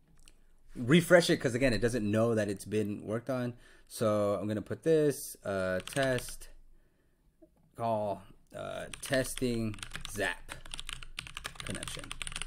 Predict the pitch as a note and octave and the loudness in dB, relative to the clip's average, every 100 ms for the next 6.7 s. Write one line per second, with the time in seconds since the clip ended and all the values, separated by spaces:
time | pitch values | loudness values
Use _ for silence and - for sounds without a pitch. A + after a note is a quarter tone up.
0 | - - - - - - - - - G2+ | -6 -8 -8 -10 -10 -12 -14 -16 -12 -12
1 | - - - C#3 B2+ B2 A#2 - - - | -10 -8 0 2 4 4 0 -4 -14 -18
2 | - - A2 G#2+ A#2 A2 G#2+ F#2+ F#2 - | -16 -12 -10 -8 -6 -4 -4 -6 -8 -18
3 | - G#2 - G2+ G2+ - G#2+ F#2 G2+ - | -16 -12 -6 -6 -6 -8 -6 -6 -10 -16
4 | - - - - - - - A2+ G#2+ F#2+ | -18 -18 -18 -20 -20 -20 -20 -16 -10 -6
5 | G1+ - - - - - - - - G2 | -6 -8 -8 -10 -10 -14 -18 -20 -18 -16
6 | G2+ D3 C#3+ - E3 D3+ | -16 -14 -12 -8 -8 -8